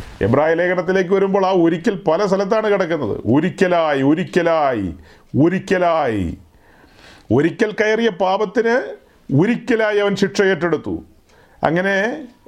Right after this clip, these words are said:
നമ്മുടെ ജീവിതത്തിൽ നാം ഒരിക്കലായി ആ സുവിശേഷം കേട്ട് വിടുതൽ പ്രാപിച്ചു. ഇനി സ്നാനത്തിലേക്ക് നടക്കുന്നു. അങ്ങനെ ഒരു കാര്യമാണ് അവിടെ കിടക്കുന്നത്. അപ്പോൾ ഇവിടെയാണ് ഭയം, ദൈവഭയത്തെക്കുറിച്ച് പറയുന്നത്. ഈ ബോധ്യങ്ങളുള്ള ആളുകൾ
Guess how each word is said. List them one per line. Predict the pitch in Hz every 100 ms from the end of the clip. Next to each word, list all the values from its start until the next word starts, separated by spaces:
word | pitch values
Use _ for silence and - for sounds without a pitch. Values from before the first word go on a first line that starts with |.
| -
നമ്മുടെ | 147 170 240 220
ജീവിതത്തിൽ | 220 214 190 202
നാം | 165 170 220
ഒരിക്കലായി | 214 208 226 214 202
ആ | 202
സുവിശേഷം | 190 196 214 214 202 208
കേട്ട് | 185 190 156 110 85
വിടുതൽ | 95 143 202 190
പ്രാപിച്ചു. | 185 180 170 - 98 80 - _ - - - -
ഇനി | 135 160
സ്നാനത്തിലേക്ക് | 147 170 185 185 185 180
നടക്കുന്നു. | 175 165 165 160 117 - -
അങ്ങനെ | 151 180
ഒരു | 180 180
കാര്യമാണ് | 190 196 190 180
അവിടെ | 180
കിടക്കുന്നത്. | 175 170 147 120 95 - - - - - -
അപ്പോൾ | - 147 160
ഇവിടെയാണ് | 170 262 220 202 165
ഭയം, | - 135 180 143
ദൈവഭയത്തെക്കുറിച്ച് | 131 185 226 185 190 175 175 165 156 151
പറയുന്നത്. | 135 123 107 101 - _ - _ -
ഈ | 196 240
ബോധ്യങ്ങളുള്ള | 196 208 196 240 233 220 214
ആളുകൾ | 180 202 180